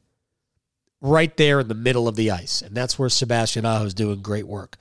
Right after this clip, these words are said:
They have the same agent, so maybe that's a thing. Um, anyway, uh, Aho's twenty-third from Turbo and Svech,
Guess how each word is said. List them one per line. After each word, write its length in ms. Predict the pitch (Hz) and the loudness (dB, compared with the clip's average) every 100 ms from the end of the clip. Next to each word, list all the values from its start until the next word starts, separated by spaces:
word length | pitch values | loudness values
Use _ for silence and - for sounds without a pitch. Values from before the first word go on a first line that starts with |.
| - _ | -20 _
They 120 | 160 | 2
have 120 | 202 165 | 4 4
the 80 | |
same 240 | 165 190 175 | 2 2 4
agent, 380 | 170 123 101 - | 2 0 -6 -4
so 100 | 131 | 0
maybe 260 | 131 127 | 0 2
that's 260 | 123 120 120 | 0 0 -2
a 40 | |
thing. 240 | 107 107 - - _ _ _ - | -6 -8 -10 -20 _ _ _ -10
Um, 320 | 117 110 104 - | -4 -4 -4 0
anyway, 440 | 196 165 131 123 - _ - | 2 4 2 -2 -6 _ -8
uh, 300 | 127 117 120 - | -2 -2 -2 4
Aho's 360 | 165 165 165 | 6 8 4
twenty-third 720 | - 165 151 - 151 147 143 - - _ | 2 2 2 4 4 6 4 -2 -14 _
from 280 | - 139 139 | 2 2 2
Turbo 440 | - 151 135 127 | 4 4 4 2
and 100 | 120 | 0
Svech, 560 | - - 160 151 - | -2 4 4 4 0